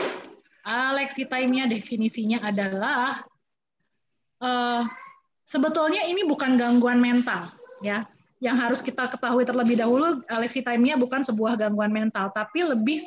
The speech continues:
merupakan sebuah karakteristik dari seseorang yang biasanya mengalami kesulitan untuk memahami perasaan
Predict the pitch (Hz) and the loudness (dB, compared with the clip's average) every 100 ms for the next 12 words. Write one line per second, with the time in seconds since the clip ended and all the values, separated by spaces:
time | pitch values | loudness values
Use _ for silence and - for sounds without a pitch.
0 | - 226 226 214 269 285 240 214 233 - | -4 -2 -2 -2 -2 -2 -2 -2 -2 -4
1 | 233 226 233 240 - 311 233 214 247 302 | -6 -4 -2 -2 -4 -6 -2 0 0 -2
2 | - - _ 262 254 220 240 269 311 285 | -6 -20 _ -6 -4 -2 0 0 0 0
3 | 277 311 247 220 233 226 247 311 269 240 | 0 2 2 0 -2 0 2 2 0 2
4 | 226 226 240 240 240 294 277 254 247 233 | 2 0 -2 -2 0 -2 -4 0 2 2
5 | 220 226 220 220 220 233 220 262 330 | 0 0 0 -2 -4 -4 -4 -4 -6